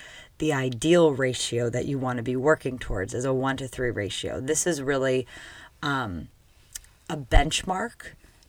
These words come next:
to get your business to. So if you are li-, like, listening to this and you're kind of feeling lost,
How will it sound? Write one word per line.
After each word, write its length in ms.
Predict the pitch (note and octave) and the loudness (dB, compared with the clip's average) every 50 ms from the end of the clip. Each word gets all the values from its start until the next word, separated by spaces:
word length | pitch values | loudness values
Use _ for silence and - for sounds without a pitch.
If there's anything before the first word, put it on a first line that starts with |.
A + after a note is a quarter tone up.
| _ - | _ -4
to 140 | - - D3+ | -2 -2 0
get 280 | B2+ D#3 D3+ D#3 - | 2 2 2 2 0
your 200 | - D#3+ C#3+ C3+ | -2 -4 -4 -2
business 420 | A#2+ C#3+ C#3 A#2 B2+ B2+ A#2+ A2+ - | -2 -2 -2 -2 -4 -6 -6 -6 -6
to. 300 | - - - - - - - - - - - - _ - - _ _ _ - - - - - - - - - | -6 -6 -6 -8 -10 -12 -16 -20 -20 -20 -20 -20 _ -20 -20 _ _ _ -20 -20 -20 -20 -20 -20 -20 -16 -8
So 360 | - - - F#3 F3 - - - - - - - _ _ _ - - _ _ _ - - _ _ _ _ _ _ - - | -2 2 4 4 4 2 0 -6 -16 -20 -20 -20 _ _ _ -20 -20 _ _ _ -20 -20 _ _ _ _ _ _ -2 0
if 240 | G3 F#3 - - F#3 | 0 0 0 -2 -4
you 640 | F3 E3 E3 F3+ G3+ G3+ G3+ G3 G3 F#3 F3 E3 - - _ _ _ _ _ _ _ - - _ _ - | -6 -4 -4 -2 0 2 2 2 2 0 0 -2 -4 -8 _ _ _ _ _ _ _ -20 -20 _ _ -8
are 440 | F#3+ F3+ E3+ E3 E3 E3 D#3+ - - _ _ - - - - - - | -4 -2 0 2 2 2 0 -2 -4 _ _ -8 -4 -2 -2 -2 0
li-, 300 | F3 F3+ F3 F#3+ A3 G3+ | 0 2 4 4 4 6
like, 220 | F#3+ F#3 D#3+ D#3 | 6 6 6 6
listening 440 | D#3+ D#3 F#3 A#3+ A#3 - B3+ A#3+ A3+ | 4 2 0 0 0 2 2 2 2
to 120 | G#3 G3 F3 | 2 0 2
this 200 | E3+ F3+ D#3 D3+ | 2 0 0 0
and 120 | D#3 D3+ | -2 -4
you're 100 | C#3 C3+ | -4 -4
kind 260 | - - - D3 D3 | -4 0 2 4 4
of 100 | D3 C#3 | 4 2
feeling 460 | A2 - - D3+ C3+ C3+ C3 B2 A#2 G2+ | 0 0 2 2 2 2 2 0 0 0
lost, 600 | F2+ D2 C2+ - F3 G3+ - - - - - | 0 0 0 0 -2 -2 -2 -2 -2 -4 -8